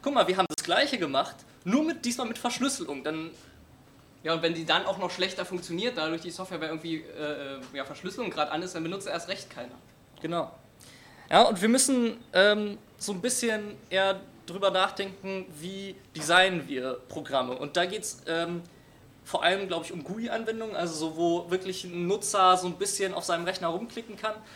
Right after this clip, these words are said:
Speaker 1: Aber in Teilen geht's auch so um irgendwelche Bibliotheken, irgendwelche Schnittstellen oder whatever.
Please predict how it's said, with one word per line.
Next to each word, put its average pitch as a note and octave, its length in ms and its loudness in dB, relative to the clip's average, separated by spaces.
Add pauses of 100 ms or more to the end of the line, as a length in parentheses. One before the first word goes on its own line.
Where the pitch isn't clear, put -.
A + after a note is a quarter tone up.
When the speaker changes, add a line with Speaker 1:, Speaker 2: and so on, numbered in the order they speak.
(160)
Speaker 1:
Aber F#3 340 4
in F#3 100 -6
Teilen F#3+ 360 2
geht's G3 180 -6
auch F#3 260 0 (220)
so F3 220 0
um F3+ 220 0
irgendwelche F3+ 480 -2
Bibliotheken, E3+ 260 -4 (680)
irgendwelche E3 600 -2
Schnittstellen E3 580 -6
oder D3+ 120 -2
whatever. D#3 460 -2